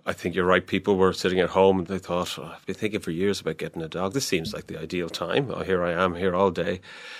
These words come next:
So the demand went up. I mean, the prices were ridiculous. I remember seeing an ad for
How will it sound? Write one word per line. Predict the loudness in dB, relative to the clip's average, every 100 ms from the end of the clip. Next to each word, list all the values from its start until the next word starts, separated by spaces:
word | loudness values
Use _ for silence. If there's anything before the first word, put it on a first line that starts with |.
| -16 -16
So | -4 8 12 12 10
the | 6 4
demand | 6 8 8 8
went | 6 8
up. | 6 6
I | -4
mean, | 2 2
the | 2
prices | 2 4 4 2 -4
were | -4
ridiculous. | -4 -2 -4 -2 -2 -2 -6
I | -6
remember | -6 -4 -4
seeing | -4 -2 -2 -2 -6
an | -4
ad | -2 -4
for | -8